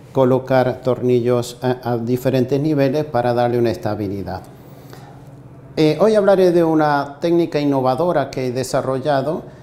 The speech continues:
Es una técnica que, eh, tumores poco frecuentes, son tumores que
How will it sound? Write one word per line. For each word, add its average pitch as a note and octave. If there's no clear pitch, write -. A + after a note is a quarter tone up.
Es C3+
una C#3+
técnica D3
que, C#3+
eh, B2
tumores C#3+
poco G3
frecuentes, C3+
son C#3
tumores D3
que D3+